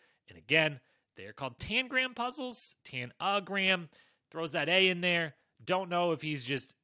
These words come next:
expert comedian building on the joke of the past, building on the reference to the past or not. But either way, I loved the callback. And I always will refer to them as tangerine puzzles, as they should probably just, they should just, whoever's in charge of tangram puzzles,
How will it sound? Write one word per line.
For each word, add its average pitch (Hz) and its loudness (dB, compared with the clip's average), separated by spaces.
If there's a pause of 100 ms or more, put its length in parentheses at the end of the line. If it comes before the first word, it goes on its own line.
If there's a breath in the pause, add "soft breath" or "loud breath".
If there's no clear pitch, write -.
(100)
expert 151 -2
comedian 139 -2
building 160 -2
on 147 0
the 135 -2
joke 139 2
of 131 -4
the 131 -2
past, 139 -2
building 135 -6
on 143 -10
the 151 -6
reference 147 -4
to - -14
the 131 -16
past 139 -14
or 127 -8
not. 113 -8
But - -20
either 147 -6
way, 110 -6 (260 soft breath)
I 104 -10
loved 113 -6
the 117 -8
callback. 101 -8
And 110 -18
I 156 0
always 139 4
will 120 2 (200 loud breath)
refer 120 -4
to - -8
them 101 -6
as 104 -2
tangerine 95 -12
puzzles, 120 -6
as 170 -10
they 208 -6
should 214 -12
probably 208 -4
just, 185 -14
they 180 -6
should 180 -12
just, 180 -16
whoever's 185 -2
in 151 -10
charge 143 2
of 107 -10
tangram 135 -10
puzzles, 139 -4